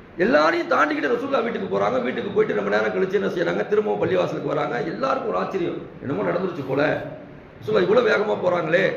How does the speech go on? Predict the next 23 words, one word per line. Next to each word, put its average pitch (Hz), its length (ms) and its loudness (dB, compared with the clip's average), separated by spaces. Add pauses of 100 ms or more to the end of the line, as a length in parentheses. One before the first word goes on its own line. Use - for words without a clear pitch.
என்பதாக 190 360 0
எல்லாரும் 262 460 0
ஒரு 214 100 2
ஆச்சரியத்தோடு 208 580 -2
ரசூலுல்லாஹ் 190 380 0
வந்த 220 160 2
உடனே 233 180 2
கேட்கறாங்க, 185 420 -2
"என்ன 302 180 -4
அவசரம், 208 380 -2
இப்படி 170 220 -4 (220)
இவ்வளவு 233 300 2
வேகமா 220 300 0
ஏன் 190 140 -2
நீங்க 160 220 -2
போனீங்க?" 165 260 0 (580)
என்பதாக 151 360 2
கேட்கும்போது 170 480 0
பெருமானார் 180 440 0
ஸல்லல்லாஹு 151 220 -4
அலைஹி 139 80 -4
வஸல்லம் 135 120 -6
சொல்கிறார்கள், 131 420 0